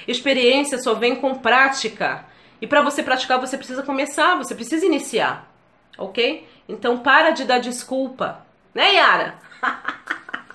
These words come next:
Não é? Para de dar desculpa, para de procrastinar e principalmente para de se sabotar. É mais do que procrastina-, de, do que procrastinação. É sabotagem, é autossabotagem.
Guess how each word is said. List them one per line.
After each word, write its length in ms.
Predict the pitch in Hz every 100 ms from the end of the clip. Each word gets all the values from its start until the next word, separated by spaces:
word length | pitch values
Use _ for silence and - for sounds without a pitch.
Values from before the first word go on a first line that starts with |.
| - - _ - _ _ _ - - - -
Não 80 | 208
é? 200 | 240 370 - - -
Para 240 | 277 302
de 160 | 262 269
dar 140 | 254
desculpa, 480 | 240 247 - 247 226
para 280 | - 247 262
de 460 | 196 247 240 226
procrastinar 800 | 220 240 240 226 - 220 208 208
e 40 |
principalmente 480 | 220 339 381 311 220
para 160 | - 277
de 80 | 262
se 120 | -
sabotar. 680 | - 294 277 - 208 202 - - -
É 80 | 277
mais 280 | 294 349
do 80 | 339
que 80 | 320
procrastina-, 600 | 262 240 220 214 214 185 185 -
de, 300 | 170 202 202 - -
do 180 | 170 196
que 140 | 247
procrastinação. 1080 | 240 - 254 254 214 - 202 190 - 175 165 - - - -
É 80 |
sabotagem, 960 | 233 277 254 320 - 214 262 247 180 175
é 40 |
autossabotagem. 1040 | 214 240 254 - 226 262 214 190 196 175